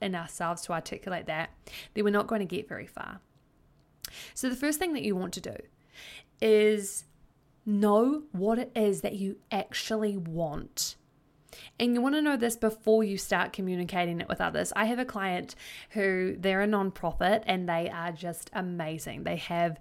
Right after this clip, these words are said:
a wicked community of people who are just so passionate about the area in which they're all involved in. Now, something I've heard and I've noticed quite a lot since working with this client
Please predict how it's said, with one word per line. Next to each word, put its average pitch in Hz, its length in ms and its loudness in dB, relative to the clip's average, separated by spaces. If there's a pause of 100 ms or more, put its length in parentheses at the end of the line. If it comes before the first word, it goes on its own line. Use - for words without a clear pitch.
(600)
a 202 100 4
wicked 214 480 2
community 180 540 -2
of 175 160 -4
people 180 320 4
who 180 120 0
are 175 60 -2
just - 300 -4
so 180 260 2
passionate 180 720 0
about 170 580 -2
the 180 320 -2
area 170 440 -4
in 170 120 -6
which - 220 -6
they're 170 240 -4
all 160 260 -2 (280)
involved 170 500 2
in. 202 300 -6 (800)
Now, 180 680 2 (180)
something 214 400 0
I've 196 260 2 (380)
heard 196 480 2
and 175 160 -2
I've 170 140 -2
noticed 180 480 0
quite 180 240 -2
a 180 60 -2
lot 175 380 2
since 180 360 -6
working 185 320 -6
with 175 160 -8
this 170 180 -6
client 180 680 -8